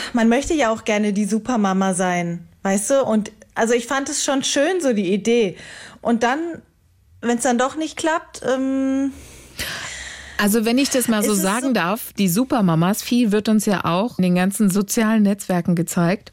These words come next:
Speaker 2: Äh, Stichwort,
Speaker 1: Ja.
Speaker 2: „Hey, toll, alles super, guck mal, ich hier, ohne Augenringe, perfekt gestyltes Kind, hier ist der tolle Kinderwagen,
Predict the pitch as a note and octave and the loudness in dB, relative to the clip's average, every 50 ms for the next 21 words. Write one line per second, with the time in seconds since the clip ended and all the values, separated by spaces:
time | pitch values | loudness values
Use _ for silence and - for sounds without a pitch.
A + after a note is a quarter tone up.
0 | _ - - - F#3 - A3+ G#3 F#3 G3 G#3 G3 F#3+ F#3+ F#3+ F#3 F#3 F#3+ G3 F#3+ | _ -4 -2 -2 0 0 0 0 2 2 2 2 2 0 -2 -2 0 0 0 0
1 | F#3 - - G#3 G#3 G#3 G#3 G#3+ G#3+ - - F#3 F#3+ F#3 F#3 - - A3 G3+ - | 0 -2 -2 0 0 2 2 2 0 0 0 0 0 -2 -2 -2 -2 -2 0 0
2 | A3 G#3 G3+ - - G3 - - G3+ F#3 - - G3+ - - - G#3 G3+ G#3+ G#3+ | 0 -2 0 -2 -4 -2 0 0 0 2 2 0 -2 -2 0 2 4 4 4 4
3 | G#3 G#3 G#3 G#3 G#3 G#3 - - - - - - - G#3 A3 A3+ A#3 - - - | 4 4 2 2 2 0 -2 -8 -16 -20 -16 -6 -2 0 2 2 2 2 0 -2
4 | F3+ F#3+ G3 G3+ G3 G3 G3+ G3 G3 G3 G3 G3 G3 G3 G3 F#3+ F#3+ - F#3+ G#3 | -2 0 2 2 2 2 2 4 4 4 4 4 4 4 2 2 0 -2 -2 -2
5 | G3 - - G#3+ - - - A3 A3 - G#3+ G3+ G3 G#3 G#3+ G#3 - - - A3+ | -2 0 -2 -4 -2 -2 -2 -2 0 0 0 2 2 2 0 -2 -2 -2 0 0
6 | G3 F#3+ F#3 F#3 F#3 F#3 F#3+ F3+ - - G#3 G3+ G3+ G3+ G3 G3+ G#3+ F#3+ - G#3+ | 2 2 4 4 4 4 4 2 2 0 2 2 2 2 2 0 -2 -2 0 0
7 | G3+ G#3 A3 G#3+ - A3+ G#3 G3 F#3+ G3 F#3+ F#3 F#3 F#3 F#3 F#3 F#3 F#3 F#3 F#3 | 0 2 0 0 0 0 2 2 2 2 2 2 2 0 0 0 0 0 2 2
8 | F#3 | 0